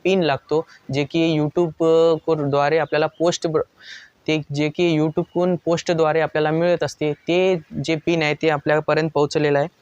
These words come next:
तुम्ही हे लिफाफा पाहू शकता. आणि ह्या लिफाफ्यामध्ये मित्रांनो,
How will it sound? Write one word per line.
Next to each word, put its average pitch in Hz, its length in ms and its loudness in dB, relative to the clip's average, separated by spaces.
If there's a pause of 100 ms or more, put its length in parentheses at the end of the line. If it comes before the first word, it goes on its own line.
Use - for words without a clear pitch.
(380)
तुम्ही 147 380 0
हे 160 420 0
लिफाफा 147 320 -2
पाहू 147 220 0
शकता. 160 360 -4 (1120)
आणि 143 440 -2
ह्या 156 160 0
लिफाफ्यामध्ये 151 840 0
मित्रांनो, 143 500 -2